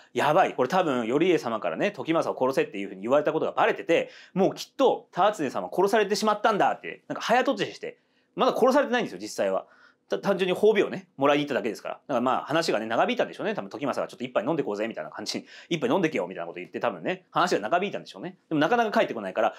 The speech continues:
「うわ、ターツネ様殺されたんだ」って、え、家人が勝手に勘違いして、え、自分をね、その、え、本拠地に戻ってって、で、ターツネの弟たち、五郎と、え、六郎かな、弟たちに、「ターツネ様殺されました」っていうふうに伝えて、で、弟たちが、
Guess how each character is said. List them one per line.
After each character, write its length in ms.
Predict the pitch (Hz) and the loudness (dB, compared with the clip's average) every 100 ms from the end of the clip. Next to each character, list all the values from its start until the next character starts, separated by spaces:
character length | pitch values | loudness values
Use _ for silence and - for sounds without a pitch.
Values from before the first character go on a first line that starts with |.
| - | -8
「う 80 | 202 | -2
わ、 100 | 226 | 0
タ 80 | 190 | 2
ー 100 | 233 | 0
ツ 80 | 233 | 2
ネ 60 | |
様 160 | 202 156 | 2 2
殺 180 | - 240 | 4 4
さ 80 | 247 | 4
れ 60 | |
た 100 | 226 | 2
ん 60 | 220 | 2
だ」 140 | 185 | 2
っ 80 | 113 | 0
て、 220 | 73 82 _ | -4 -12 _
え、 80 | 113 | -6
家 120 | 110 | 0
人 140 | 165 202 | 2 2
が 60 | |
勝 160 | 170 180 | 0 -2
手 80 | 190 | -2
に 100 | 185 | -2
勘 140 | 190 | -2
違 200 | 185 175 | 0 0
い 40 | 113 | 2
し 40 | |
て、 320 | 233 139 - - | 4 2 0 -10
え、 200 | 104 101 - _ | -8 -8 -10 _
自 100 | 117 | -8
分 120 | 113 | -4
を 40 | 110 | 0
ね、 100 | 196 | 0
そ 100 | 135 | -2
の、 200 | 104 85 - | -6 -8 -10
え、 40 | - | -2
本 140 | 151 | 0
拠 80 | 143 | 0
地 60 | |
に 60 | 107 | 0
戻 140 | 127 | 0
っ 40 | 135 | 0
て 80 | 117 | -2
っ 20 | |
て、 380 | - 214 - _ - | 2 2 0 _ -4
で、 100 | 220 | 0
タ 100 | 208 | 2
ー 80 | 196 | 2
ツ 80 | |
ネ 60 | 143 | 2
の 100 | 98 | 0
弟 220 | 143 160 | 2 2
た 160 | 147 104 | 2 -2
ち、 140 | 76 | -4
五 120 | 131 143 | -2 2
郎 160 | 120 | 2
と、 240 | 98 85 - | 0 -8 -6
え、 100 | 87 | -4
六 200 | 104 - | -4 -2
郎 120 | 120 | -2
か 80 | 143 | 0
な、 140 | 233 - - | -2 -4 -2
弟 240 | 156 175 | 2 2
た 100 | 135 | 0
ち 80 | - | -2
に、 240 | 175 165 - - - | -2 -2 -4 -18 -4
「タ 120 | 208 | 2
ー 80 | 220 | 4
ツ 80 | 226 | 4
ネ 60 | |
様 200 | 196 202 190 | 4 2 4
殺 160 | 240 | 4
さ 100 | 233 | 6
れ 80 | 349 | 6
ま 100 | 339 | 4
し 60 | - | 4
た」 180 | 202 202 | 2 2
っ 60 | |
て 80 | 139 | 2
い 20 | |
う 40 | 123 | -2
ふ 20 | |
う 40 | 120 | 0
に 40 | |
伝 180 | - 151 | 2 2
え 60 | |
て、 340 | - 269 - - | 4 4 2 0
で、 100 | 220 | 2
弟 220 | 165 185 | 4 4
た 140 | 180 131 | 4 2
ち 80 | 143 | 4
が、 200 | 180 | 4